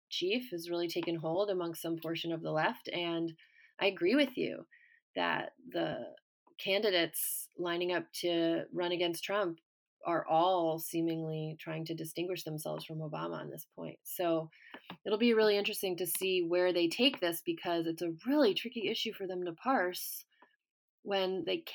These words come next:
cannot be seen as being in favor of open borders, which is what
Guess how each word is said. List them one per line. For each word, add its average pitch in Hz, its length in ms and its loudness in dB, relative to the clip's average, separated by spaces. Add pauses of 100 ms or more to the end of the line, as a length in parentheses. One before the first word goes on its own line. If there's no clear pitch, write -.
(120)
cannot 247 640 4
be 190 200 0
seen 226 580 2
as 196 240 0 (240)
being 226 400 0
in 226 100 -4
favor 220 280 2
of 185 160 2
open 202 360 -2
borders, 196 440 0
which 175 160 -8
is 170 120 -10
what 180 260 -2